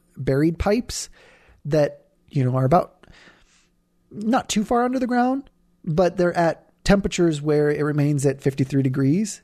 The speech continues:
And so then they run it through a compressor and bring the temperature up to a hundred twenty-two degrees to a hundred thirty-one degrees Fahrenheit. And I guess bringing it through this compressor, which is also solar powered, they're able to heat up water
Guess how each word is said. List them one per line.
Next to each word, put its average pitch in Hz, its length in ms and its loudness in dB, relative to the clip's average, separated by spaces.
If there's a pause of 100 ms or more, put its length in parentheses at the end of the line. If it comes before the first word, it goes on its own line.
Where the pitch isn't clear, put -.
(120)
And 147 100 0
so 156 100 0
then 151 140 2
they 147 100 2
run 139 220 0
it 139 80 -6
through 139 180 2
a 127 40 2
compressor 139 640 -2 (440)
and 147 140 0
bring 143 140 2
the 135 80 0
temperature 135 360 -2
up 127 140 0
to 139 80 0
a 131 60 0
hundred 127 320 0
twenty-two 127 480 0
degrees 131 480 0
to 131 100 0
a 127 60 2
hundred 131 360 0
thirty-one 131 380 0
degrees 170 300 2
Fahrenheit. 190 500 -2 (600)
And 151 320 0
I 143 60 2
guess 143 180 0
bringing 143 260 0
it 135 80 -8
through 139 120 0
this 131 120 0
compressor, 135 460 0
which 135 160 0
is 127 100 -2
also 131 220 0
solar 131 340 0
powered, 135 560 0
they're 127 260 0
able 131 260 2
to 127 340 0 (520)
heat 180 240 0
up 160 300 -2 (240)
water 139 760 -2